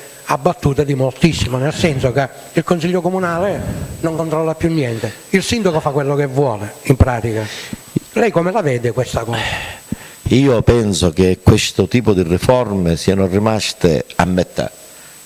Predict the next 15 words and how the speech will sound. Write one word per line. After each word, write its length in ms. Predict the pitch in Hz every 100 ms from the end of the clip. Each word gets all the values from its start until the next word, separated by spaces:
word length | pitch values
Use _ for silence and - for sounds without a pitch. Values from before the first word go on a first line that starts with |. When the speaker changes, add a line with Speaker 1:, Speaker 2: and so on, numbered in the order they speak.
| - - - -
Speaker 2:
perché 420 | 92 85 - 98
non 180 | 85 90
si 100 | 90
è 40 |
definito 560 | 92 92 95 95 92 90
bene 720 | 82 87 98 98 90 90 80 -
sino 240 | - 92
in 180 | 90 85
fondo 520 | 73 110 101 85 73
quali 260 | 73 82 82
siano 300 | - 95 87
le 80 | 80
prerogative 580 | 76 78 80 76 87 78
del 140 | 76
Consiglio, 640 | - 104 101 139 131 87